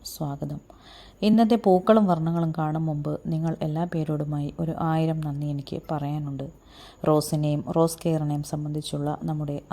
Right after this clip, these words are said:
Art and Efforts എന്ന ചാനൽ ത്രീ കെ സബ്സ്ക്രൈബേഴ്സ് എന്ന ചെറുതല്ലാത്ത ഒരു നേട്ടത്തിലേക്ക് ഈ ചുരുങ്ങിയ കാലയളവിനുള്ളിൽ എത്തിയിരിക്കുകയാണ്.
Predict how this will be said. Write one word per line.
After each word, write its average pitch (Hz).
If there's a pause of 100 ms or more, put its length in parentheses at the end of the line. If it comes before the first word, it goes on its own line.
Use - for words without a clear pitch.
Art 170
and 151
Efforts -
എന്ന 143 (400)
ചാനൽ 151 (500)
ത്രീ 202
കെ 175
സബ്സ്ക്രൈബേഴ്സ് 165
എന്ന 147 (100)
ചെറുതല്ലാത്ത 156 (100)
ഒരു 151
നേട്ടത്തിലേക്ക് 147 (180)
ഈ 208
ചുരുങ്ങിയ 180
കാലയളവിനുള്ളിൽ 151
എത്തിയിരിക്കുകയാണ്. 143